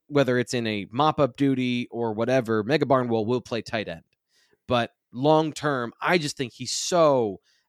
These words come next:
athletically talented for a guy that is six-foot-six and clearly needs to be two seventy-five. I mean, talk about tackle potential, defensive tackle potential. I've talked about this plenty of times here on the show.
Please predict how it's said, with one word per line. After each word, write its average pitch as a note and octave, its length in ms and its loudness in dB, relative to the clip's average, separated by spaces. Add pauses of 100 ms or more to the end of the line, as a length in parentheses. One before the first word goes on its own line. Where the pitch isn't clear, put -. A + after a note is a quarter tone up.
(100)
athletically C#3+ 600 2
talented B2 580 -2
for A#2 160 -2
a A2+ 60 -2
guy A#2 180 4
that A2 120 0
is G#2+ 120 -2
six-foot-six - 840 -4
and A#2+ 200 -8
clearly B2+ 400 0
needs A2 240 -6
to - 60 -20
be G#2 100 -6
two - 160 -10
seventy-five. E2 560 -10 (380)
I C#3 100 2
mean, A#2 400 0 (320)
talk E3 180 2
about C3+ 200 -2
tackle B2 520 -2
potential, F2+ 560 -10 (140)
defensive C3 400 -6
tackle F#2+ 280 -6
potential. F2 540 -12 (380)
I've C3+ 260 -2
talked D3 220 2
about C3 160 0
this A#2+ 160 -6 (400)
plenty G#3 260 2
of C3+ 80 -2
times A#2+ 240 -4
here A#2 80 -2
on G#2 60 -4
the G2 60 -8
show. E2+ 300 -6